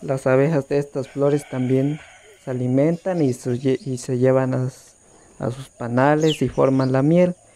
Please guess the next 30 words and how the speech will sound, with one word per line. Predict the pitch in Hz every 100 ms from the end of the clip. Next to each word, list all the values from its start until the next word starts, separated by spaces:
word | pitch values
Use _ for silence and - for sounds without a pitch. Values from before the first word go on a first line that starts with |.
| _ -
como | 180 180
lo | 147
estamos | - 147 151 147 135
viendo | 147 147 147
esa | 139
abejita | 127 127 139 - 135
que | 127
anda | 131 127
volando | 123 123 131 131
allí, | 131 180 247 - - - - - _ -
y | 165 175 175 175 180 175 - - - _ - - - - _ - -
con | 123
eso | 127 131
trabajan | - 131 139 135
también. | 156 180 190 202 - - - - _ - - - - - - - _ - _ _ - - - - 170
Bueno, | 196 208 190
y | 156
los | 143 139
árboles | 170 180 170 135
de | 127
jobo | 147 151 147
producen | 135 135 143 147 131
flores | 127 131 143 139
femeninas | 131 127 127 143 160 151
y | 127
masculinas | 120 - 135 175 196 185
en | 135
forma | 151 165 170
de | 135
estrellas. | 127 - 151 175 185 180 175